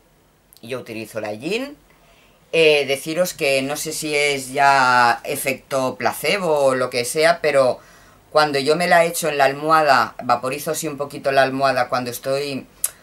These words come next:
o nerviosa o que me cuesta coger el sueño, no sé, me relaja bastante, ¿vale? No es que me duerma, pero sí que me relaja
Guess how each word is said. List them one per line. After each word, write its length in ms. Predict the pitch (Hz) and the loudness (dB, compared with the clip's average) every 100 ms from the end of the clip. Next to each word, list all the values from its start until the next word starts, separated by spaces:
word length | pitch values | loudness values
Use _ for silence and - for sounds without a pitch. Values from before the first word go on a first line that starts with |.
| _ - | _ -8
o 140 | 151 | -4
nerviosa 540 | 147 131 135 208 175 156 | -2 -2 -2 -4 2 2
o 80 | |
que 80 | 151 | 2
me 140 | 139 131 | -6 -4
cuesta 300 | 147 - 143 | -6 -4 -4
coger 220 | 139 143 | -4 -4
el 120 | 131 | -6
sueño, 280 | - 147 165 | -6 -8 -6
no 80 | 139 | -8
sé, 140 | 135 | -8
me 240 | 127 123 | -4 -2
relaja 400 | 120 127 143 175 | 0 0 0 2
bastante, 640 | 170 123 - 107 101 92 92 - - _ | 2 2 -2 -8 -8 -14 -16 -18 -20 _
¿vale? 200 | 120 143 | -6 -4
No 140 | 131 | -2
es 140 | 143 - | -2 -2
que 100 | 139 | -2
me 100 | 117 | 0
duerma, 460 | 143 220 123 92 - - _ | 0 0 0 -8 -12 -20 _
pero 140 | 127 | -6
sí 180 | 117 151 | -4 -4
que 80 | 160 | -4
me 120 | 147 | -2
relaja 580 | 127 135 147 - 233 277 | 0 2 0 0 -4 -4